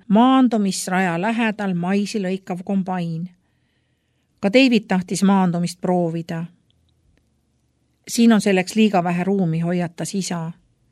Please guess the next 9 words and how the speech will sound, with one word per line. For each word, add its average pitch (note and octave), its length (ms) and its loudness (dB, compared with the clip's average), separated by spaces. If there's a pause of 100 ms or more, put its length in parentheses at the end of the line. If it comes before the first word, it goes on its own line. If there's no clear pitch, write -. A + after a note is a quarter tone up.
(220)
"Ma G#3 140 6
ei A3+ 60 6
taha C4+ 220 2
lasta A3 280 0
sul E3+ 180 0
maanduda F#3 520 4
kombainile F#3 920 2
nii G#3+ 200 4
lähedale. F3 640 -4